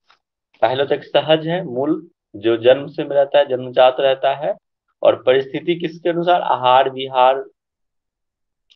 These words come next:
विचार, परिस्थितियों के अनुसार, दिनचर्या, ऋतुचर्या पर भी निर्भर करता है,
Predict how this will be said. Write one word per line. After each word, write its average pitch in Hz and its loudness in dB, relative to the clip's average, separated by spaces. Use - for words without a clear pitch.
विचार, 135 4
परिस्थितियों 139 -2
के 156 -4
अनुसार, 117 -4
दिनचर्या, 131 0
ऋतुचर्या 127 -2
पर 123 -6
भी 117 -12
निर्भर 117 -6
करता - -4
है, 95 -10